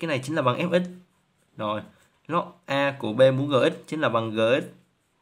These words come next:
nhân cho log A của B. Thì bạn lưu ý cho mình, đây là một hằng số, nên là mình sẽ coi nó như là một cái số C.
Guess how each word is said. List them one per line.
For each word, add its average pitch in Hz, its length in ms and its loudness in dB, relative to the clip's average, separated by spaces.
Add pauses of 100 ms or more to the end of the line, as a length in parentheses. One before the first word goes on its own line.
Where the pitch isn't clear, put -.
(580)
nhân 135 220 -6
cho 135 380 2 (280)
log 156 240 -2 (300)
A 135 380 -4 (160)
của - 100 -8
B. 110 80 -2 (800)
Thì - 120 -8
bạn 135 100 -2
lưu 143 140 0
ý 151 100 0
cho 165 120 -2
mình, 123 300 -2
đây 139 140 4
là 135 140 4
một 120 160 -2
hằng 123 260 -2
số, 131 500 -2 (680)
nên 143 180 -6
là 127 120 -2
mình 120 140 -4
sẽ 156 180 -6
coi 151 340 4
nó 147 340 2 (280)
như 143 100 -4
là 135 160 0
một 117 160 -4
cái 156 80 -4
số 160 200 -2
C. - 160 -4